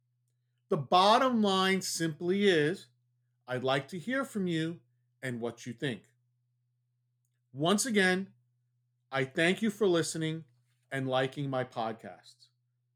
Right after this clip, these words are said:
To learn more about A Fool for Learning,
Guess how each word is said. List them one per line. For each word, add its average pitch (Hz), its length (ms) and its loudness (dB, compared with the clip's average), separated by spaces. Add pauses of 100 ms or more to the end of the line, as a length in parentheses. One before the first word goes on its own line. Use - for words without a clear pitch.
(880)
To 185 80 0
learn 208 220 6
more 240 240 10
about 233 240 6
A 170 40 0
Fool 208 300 2
for 160 220 -2
Learning, 175 500 0